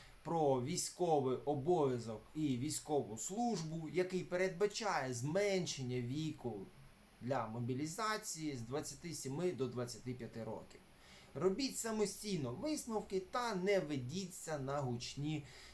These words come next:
заголовки. Telegram в шапці профілю.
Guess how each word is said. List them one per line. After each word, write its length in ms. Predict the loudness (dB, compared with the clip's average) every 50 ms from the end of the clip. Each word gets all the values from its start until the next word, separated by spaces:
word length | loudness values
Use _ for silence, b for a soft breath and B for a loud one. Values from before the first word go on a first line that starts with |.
| B B
заголовки. 840 | -6 0 0 0 2 0 0 0 0 0 0 -2 -4 -8 -12 -14 -14 -14 -16 -18 B B B B B B B 0 2
Telegram 540 | 2 4 4 4 2 4 2 2 2 0
в 40 | -2
шапці 360 | -4 -4 -4 -4 -4 -6 -10
профілю. 680 | -8 -4 0 4 4 4 4 2 -2 0 0 0 -2